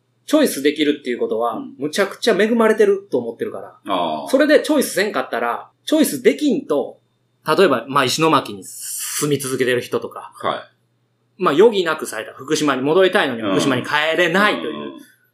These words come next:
Speaker 1: 何にも悪いことしない。
Speaker 2: はいはい。
Speaker 1: 愛しいのに。
Speaker 2: うん。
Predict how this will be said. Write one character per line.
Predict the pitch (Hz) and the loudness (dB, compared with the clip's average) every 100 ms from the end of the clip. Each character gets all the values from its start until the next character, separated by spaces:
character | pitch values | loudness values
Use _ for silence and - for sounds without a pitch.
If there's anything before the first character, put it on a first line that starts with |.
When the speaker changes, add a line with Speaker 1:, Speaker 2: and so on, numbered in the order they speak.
| _ _ | _ _
Speaker 1:
何 | 185 147 180 247 | -4 0 6 6
に | 330 | 8
も | 240 | 6
悪 | 190 | 4
い | 151 | 0
こ | |
と | 139 | -2
し | 139 | -6
な | |
い。 | 123 | -8
Speaker 2:
は | 107 - | -8 -6
い | 76 | -6
は | - - - _ _ | -8 -16 -20 _ _
い。 | 202 214 | -2 0
Speaker 1:
愛 | 180 | 2
し | - 202 170 | 2 2 2
い | |
の | 131 | 0
に。 | 110 92 | -4 -6
Speaker 2:
う | |
ん。 | 87 78 67 - | -4 -4 -6 -14